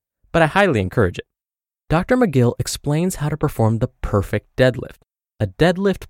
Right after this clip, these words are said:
pull that won't harm your back. When getting set up to perform the move,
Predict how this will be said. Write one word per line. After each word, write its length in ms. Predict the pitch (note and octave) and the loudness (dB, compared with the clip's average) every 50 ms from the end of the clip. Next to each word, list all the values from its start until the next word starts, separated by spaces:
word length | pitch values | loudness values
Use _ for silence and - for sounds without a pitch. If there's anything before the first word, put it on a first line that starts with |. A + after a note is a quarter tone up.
| - | -12
pull 440 | - - A#3+ G#3+ F3 C3+ C3 C3+ C3 - _ | -4 0 2 4 6 4 4 2 0 -4 _
that 240 | - - A2 - - | 0 0 0 0 0
won't 180 | A#2+ G#2+ - G#2 | -4 -4 -4 -4
harm 180 | - G2+ F#2+ | -4 -2 -2
your 120 | F#2+ F#2 F2+ | -2 -4 -2
back. 400 | G2+ F3+ G3 D3+ - - _ _ _ _ _ _ _ _ _ _ _ _ _ | 0 2 2 2 0 -6 _ _ _ _ _ _ _ _ _ _ _ _ _
When 140 | B2+ C3 A#2+ | -4 -4 -2
getting 280 | - D#3 G3+ C4+ D4 | 0 0 0 0 -2
set 220 | - - - G3+ G3 | -4 0 2 4 4
up 100 | F#3 - | 2 0
to 80 | - C3 | -4 -10
perform 400 | - B2+ - - C#3 C3+ C3+ B2 | -10 -10 -6 -2 -2 0 0 2
the 60 | A2+ | 2
move, 260 | A#2 C3+ A#2 - - | 2 2 2 0 -2